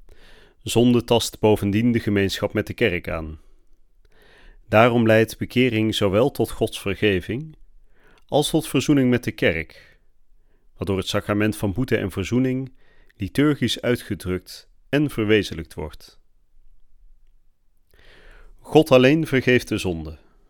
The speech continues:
God alleen vergeeft zonde. Aangezien Jezus de Zoon van God is,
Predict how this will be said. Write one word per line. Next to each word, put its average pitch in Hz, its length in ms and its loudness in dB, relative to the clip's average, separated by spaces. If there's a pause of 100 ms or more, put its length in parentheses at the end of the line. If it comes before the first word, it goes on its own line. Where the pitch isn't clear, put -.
(1400)
God - 380 0
alleen 127 380 4
vergeeft 110 460 0
zonde. 78 520 -6 (1400)
Aangezien 110 440 2
Jezus 120 460 2
de 110 100 -4
Zoon 107 260 2
van 98 180 -4
God 113 220 -2
is, - 420 -12